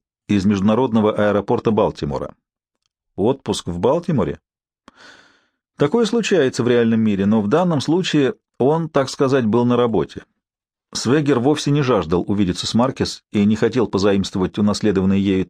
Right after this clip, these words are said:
Томпсон пока. У него была иная цель. «Я слышала о некоем русском водителе-киллере, убитом в Далласе», — сказала она.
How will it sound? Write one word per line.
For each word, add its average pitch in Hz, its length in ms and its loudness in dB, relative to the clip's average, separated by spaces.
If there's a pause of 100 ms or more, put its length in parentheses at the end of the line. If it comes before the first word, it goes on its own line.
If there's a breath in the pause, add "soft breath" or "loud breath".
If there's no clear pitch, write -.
(160)
Томпсон 131 480 -2 (420 loud breath)
пока. 98 420 -2 (180)
У 98 80 2
него 117 180 2
была 120 220 0
иная 104 240 -2
цель. - 260 -12 (1600 soft breath)
«Я 113 260 0
слышала 170 520 0
о 131 160 0
некоем 151 420 0
русском 143 380 0
водителе-киллере, 135 920 0
убитом 120 460 0
в - 20 -2
Далласе», — 95 380 0
сказала 87 400 0
она. 73 180 -4